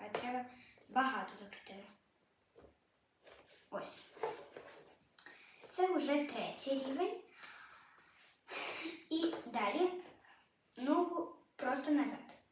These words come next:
Руку в сторону. Крутим, ловим. Тепер ногу вище.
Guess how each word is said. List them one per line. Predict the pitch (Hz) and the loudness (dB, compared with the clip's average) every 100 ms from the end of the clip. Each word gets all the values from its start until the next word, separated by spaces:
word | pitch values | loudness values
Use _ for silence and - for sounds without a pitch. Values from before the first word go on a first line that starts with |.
| _ - | _ -4
Руку | 277 269 | -2 -2
в | - | -4
сторону. | - 233 262 294 302 - _ _ _ _ _ _ _ _ _ - _ _ _ _ _ _ _ _ _ - | 0 2 4 0 -2 -12 _ _ _ _ _ _ _ _ _ -20 _ _ _ _ _ _ _ _ _ -12
Крутим, | - 269 277 349 349 - | 2 4 4 2 0 -4
ловим. | 220 190 - - - _ _ - _ _ _ - - | -2 -2 -4 -12 -20 _ _ -20 _ _ _ -10 -8
Тепер | - 285 269 220 - - - _ - - - - _ _ _ _ _ _ _ _ _ _ _ _ _ _ _ _ - | -2 0 0 -2 -4 -12 -20 _ -20 -20 -20 -20 _ _ _ _ _ _ _ _ _ _ _ _ _ _ _ _ -6
ногу | 262 269 277 277 220 214 | 2 4 6 6 4 -2
вище. | 214 240 - - - | -2 -2 -2 -4 -4